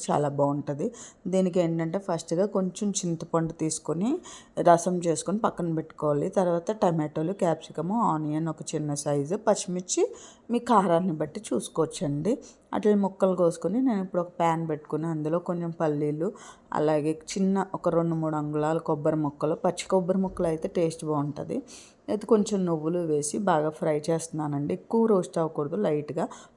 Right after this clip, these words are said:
నువ్వులు మాత్రం ఫ్రై చేస్తున్నప్పుడు లాస్ట్లో వేయండి, గమ్మున వేగిపోతాయి కదా. దాన్ని పౌడర్ చేసి పక్కన పెట్టుకోవాలి. ఇప్పుడు ఏంటంటే, ఒక పాన్లోకి ఆయిల్ తీసుకుంటున్నానండి. ఆయిల్ తీసుకుని, అందులో కొంచెం మెంతులు, లవంగాలు,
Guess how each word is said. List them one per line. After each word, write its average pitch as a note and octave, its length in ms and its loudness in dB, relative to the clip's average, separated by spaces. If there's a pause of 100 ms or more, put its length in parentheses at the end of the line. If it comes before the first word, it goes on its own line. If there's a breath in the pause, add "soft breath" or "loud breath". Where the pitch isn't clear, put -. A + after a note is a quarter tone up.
నువ్వులు G3 280 6
మాత్రం G3+ 440 0
ఫ్రై F3 260 2
చేస్తున్నప్పుడు E3 580 0
లాస్ట్లో E3 420 2
వేయండి, D#3 320 0 (100)
గమ్మున D#3+ 260 2
వేగిపోతాయి D3 560 -2
కదా. D#3+ 260 -2 (360 loud breath)
దాన్ని F3+ 200 2
పౌడర్ E3+ 420 4
చేసి E3+ 220 0
పక్కన E3+ 400 0
పెట్టుకోవాలి. D3+ 600 0
ఇప్పుడు A3+ 240 -2
ఏంటంటే, D#3+ 380 -2
ఒక G#3 120 -4
పాన్లోకి D#3+ 720 0
ఆయిల్ F3+ 320 2
తీసుకుంటున్నానండి. D#3+ 960 -2 (540 loud breath)
ఆయిల్ G3+ 300 4
తీసుకుని, F#3+ 420 0
అందులో F3 300 2
కొంచెం E3 420 -2
మెంతులు, D#3+ 520 2
లవంగాలు, D3+ 840 0